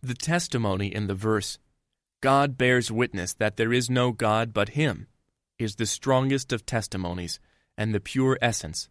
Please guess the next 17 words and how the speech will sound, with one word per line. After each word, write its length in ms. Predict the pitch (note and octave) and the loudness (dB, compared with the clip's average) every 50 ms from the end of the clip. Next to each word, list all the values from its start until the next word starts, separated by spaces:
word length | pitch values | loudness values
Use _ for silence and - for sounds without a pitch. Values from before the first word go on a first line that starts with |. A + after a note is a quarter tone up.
| _ | _
of 160 | - G#2 F#2+ A2 | -10 -8 -4 -2
monotheism. 800 | A2 A2+ A#2 A2+ G2 F#2 - G2 E2+ E2 E2 - - - - _ _ _ _ _ _ _ _ _ _ _ _ _ _ _ _ _ _ _ _ _ - - | 0 2 2 2 2 0 -2 -4 -4 -4 -4 -6 -10 -12 -16 _ _ _ _ _ _ _ _ _ _ _ _ _ _ _ _ _ _ _ _ _ 0 4
Allah 340 | C#3 E3+ F#3+ G3 E3 D3 | 4 4 6 4 4 4
is 220 | A2+ C3+ C3+ B2+ B2+ | 4 2 2 2 2
in 180 | C3 B2+ B2 | 0 0 2
no 220 | B2 C3 C#3+ D3+ D3 | 2 2 2 2 2
need 400 | D3 C3+ C3+ C#3+ C#3 B2 A2 - | 0 0 0 0 0 -2 -4 -4
for 100 | - G2+ | -4 -2
the 100 | G#2 G2+ | -2 -2
testimony 680 | - - C3+ B2+ - - A#2+ A2+ A2+ A2+ A2 A2 A2 G2 | 0 0 -2 -2 -2 -2 -4 -2 -2 -2 -2 -2 -2 -2
of 80 | F2+ | -4
humans, 560 | - - - C3+ C3+ A#2 F#2 C#2 - - - _ _ _ - | -4 -2 -2 0 0 0 -2 -6 -8 -12 -12 _ _ _ -4
angels, 520 | A#2+ A#2+ B2 B2+ A#2+ B2+ B2 B2 A#2+ - - _ _ _ - | -2 -2 0 0 -2 -2 -2 -4 -4 -6 -12 _ _ _ -4
or 260 | - A#2+ A#2+ A#2 A#2 - - | 0 0 2 2 0 0 0
any 260 | C3 C#3 C#3+ C#3 C3 | 0 0 2 2 2
other 240 | A2 A2+ G#2 G#2 G2 | 2 2 2 0 0
beings. 520 | F2+ G#2+ G2+ G2 E2+ B1 - - - - | 0 -2 -2 -2 -4 -6 -8 -12 -14 -14